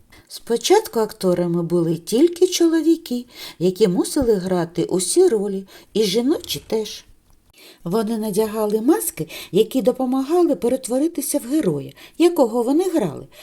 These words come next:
у людину або тварину. Здалеку не було видно виразу обличчя артистів, тому маски допомагали глядачам побачити їх емоції. Найпершими масками була сумна і весела маска, а також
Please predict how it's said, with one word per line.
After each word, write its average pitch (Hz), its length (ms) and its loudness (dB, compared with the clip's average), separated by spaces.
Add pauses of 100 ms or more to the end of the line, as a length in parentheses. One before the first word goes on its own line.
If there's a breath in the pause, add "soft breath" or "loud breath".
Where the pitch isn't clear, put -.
(140 loud breath)
у 403 180 8
людину 214 640 2
або 175 180 4
тварину. 220 640 -2 (340 loud breath)
Здалеку 196 720 0
не 190 160 0
було 240 360 2
видно 320 380 6
виразу 226 380 2
обличчя 262 540 0
артистів, 190 540 -2 (320 loud breath)
тому 165 320 2
маски 285 460 -2 (200 loud breath)
допомагали 226 760 2
глядачам 269 560 0 (100)
побачити 320 640 2
їх 320 280 4
емоції. 247 720 -2 (640 soft breath)
Найпершими 220 760 -2
масками 196 600 0
була 208 320 -2
сумна 302 420 2 (140)
і 339 100 6
весела 240 520 0
маска, 196 480 -8 (540 loud breath)
а 170 120 -4
також 170 580 -2